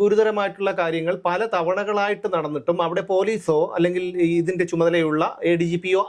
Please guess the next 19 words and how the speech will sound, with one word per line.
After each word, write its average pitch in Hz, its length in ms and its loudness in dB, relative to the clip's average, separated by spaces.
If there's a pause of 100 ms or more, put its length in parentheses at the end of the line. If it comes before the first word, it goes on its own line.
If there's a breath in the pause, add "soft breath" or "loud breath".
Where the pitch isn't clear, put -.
(120)
അറിഞ്ഞില്ല 233 420 2 (120)
എന്ന് 190 200 0
പറഞ്ഞാൽ 143 320 -2 (440 loud breath)
അതൊരിക്കലും, 254 800 0 (300)
ഉം, 202 180 0 (160)
ഒരു, 220 100 4 (100)
ഒരു 254 180 0
മനുഷ്യനും 233 380 -2
വിശ്വസിക്കാത്തൊരു 226 640 -2
കാര്യമാണ്. 214 420 2
പക്ഷേ 190 220 0 (420 loud breath)
മാധ്യമങ്ങൾ 214 480 0
ചർച്ച 208 140 -4 (100)
ചെയ്തില്ല 226 340 2
എന്ന് 226 180 0
മാത്രമല്ല, 220 380 0 (440 soft breath)
മറ്റാരും 214 460 0
ഇത് 269 160 -2
പറയാൻ 220 380 2